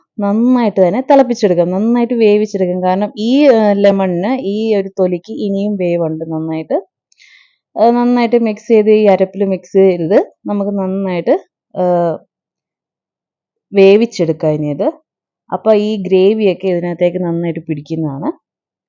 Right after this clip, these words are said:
ഇപ്പം നമുക്ക് കാണാം നമ്മുടെ, ഏഹ്, അച്ചാർ നന്നായിട്ട് വെട്ടിത്തിളക്കുന്നുണ്ട്.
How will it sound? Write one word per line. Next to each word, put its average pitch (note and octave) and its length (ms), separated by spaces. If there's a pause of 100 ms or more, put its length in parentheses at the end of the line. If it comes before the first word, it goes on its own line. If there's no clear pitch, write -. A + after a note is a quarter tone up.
(300)
ഇപ്പം - 220
നമുക്ക് G3+ 260
കാണാം F#3+ 320
നമ്മുടെ, F3+ 320 (360)
ഏഹ്, E3 460
അച്ചാർ F3 400
നന്നായിട്ട് F3 580
വെട്ടിത്തിളക്കുന്നുണ്ട്. D#3+ 880